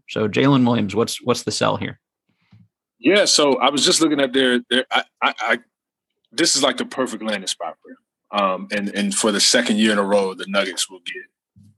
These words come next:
Speaker 2: uh, the, a guy I wanted for the Wizards. They got Bones Hyland last year. This year it would be
Speaker 1: And Porter Junior, I think, was a name that was popular, uh, in, in
Speaker 2: Yeah, Porter
Speaker 1: twenty eighteen
Speaker 2: Junior
Speaker 1: too.
Speaker 2: in twenty eighteen too, right? So yeah, the, the Nuggets once again would get a guy that I,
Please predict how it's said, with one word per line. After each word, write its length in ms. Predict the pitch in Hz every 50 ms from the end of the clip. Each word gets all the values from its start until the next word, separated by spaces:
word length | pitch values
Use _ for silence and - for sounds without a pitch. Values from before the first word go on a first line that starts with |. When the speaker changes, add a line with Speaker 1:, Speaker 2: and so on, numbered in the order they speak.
| _ _ _ _ _ _ _ _ _ -
Speaker 2:
uh, 160 | 87 87 85 - - _
the, 120 | 98 95 - _ _ _ _ -
a 80 | 101 90
guy 240 | 85 104 104 98
I 100 | 92 92
wanted 340 | 92 92 95 95 92 95 85
for 140 | - - 101
the 100 | 87 87
Wizards. 520 | 87 92 87 87 90 87 - - - - -
They 120 | - 95 -
got 220 | 98 95 87 85
Bones 280 | 101 107 110 104 104 -
Hyland 400 | - 107 104 101 101 98 95 98
last 340 | 98 98 98 92 - -
year. 240 | 95 95 95 92 92
This 280 | 92 98 92 - - 95
year 100 | 95 92
it 300 | 92 90 87 _ _ _ _ _
would 80 | _ _ _
be 240 | - - 87 - _ _ _ _ _ _ _ _ _
Speaker 1:
And 140 | 156 175 147
Porter 280 | - 175 180 175 170 151
Junior, 340 | 123 135 156 175 180 156
I 120 | 139 123 120
think, 180 | 120 127 117
was 160 | 117 117 - 123
a 40 |
name 220 | 117 117 123 120 120
that 120 | 117 120
was 140 | 113 107 -
popular, 720 | - 127 113 113 110 - 120 120 117 123 123 123 120 120
uh, 300 | 117 113 117 117 117 113
in, 140 | 117 117 113 -
in 160 | - 120 113
Speaker 2:
Yeah, 60 | -
Porter 0 |
Speaker 1:
twenty 320 | - 123 120 117 123 123
eighteen 360 | 120 107 - - 117 - - -
Speaker 2:
Junior 40 |
Speaker 1:
too. 140 | - 120 107
Speaker 2:
in 60 | 101 - -
twenty 300 | - 113 107 107 107 110
eighteen 400 | 110 107 - - 104 101 101 98
too, 280 | - - 113 101 90 - _ -
right? 220 | - 101 95 85 -
So 400 | - - - 113 107 101 95 - _ _ _ _ _ _ _
yeah, 260 | - - 135 117 107 104
the, 200 | 110 117 113 110
the 120 | 104 120 117
Nuggets 380 | 127 147 147 135 131 127 -
once 260 | 113 113 120 123 120 123
again 300 | 113 110 113 110 107 104
would 140 | 101 98
get 100 | 104 101
a 80 | 101 95
guy 240 | - 101 98 95 92
that 160 | 92 92 90
I, 180 | 92 92 92 90